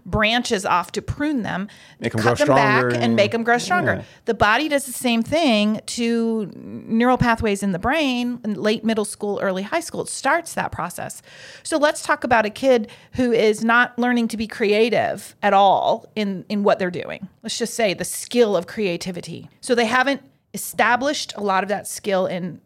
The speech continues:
Speaker 1: in, uh, kindergarten. Maybe they'll start getting it in first or second grade. So right at the edge of when the pathways are even being laid down.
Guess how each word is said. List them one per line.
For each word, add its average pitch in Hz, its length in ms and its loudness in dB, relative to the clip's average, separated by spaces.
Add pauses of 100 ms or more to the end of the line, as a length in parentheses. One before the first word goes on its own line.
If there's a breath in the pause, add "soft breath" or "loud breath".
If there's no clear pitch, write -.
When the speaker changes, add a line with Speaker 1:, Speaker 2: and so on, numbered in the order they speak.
(140)
Speaker 1:
in, 185 300 -6 (300)
uh, 143 380 -4
kindergarten. 175 560 -6 (480)
Maybe 262 500 0
they'll 240 180 0
start 190 380 2
getting 190 300 0
it 175 140 -2
in 165 360 -4
first - 1000 -12
or 156 60 -4
second 165 460 -4
grade. 175 540 -8
So 170 240 0
right 185 320 2
at 240 100 -4
the - 200 -6
edge 190 280 0
of 185 120 0
when 180 120 0
the 165 80 -6
pathways 196 540 -2
are 180 60 -4
even 175 260 -4
being 165 220 -2
laid 160 440 0
down. 165 560 -6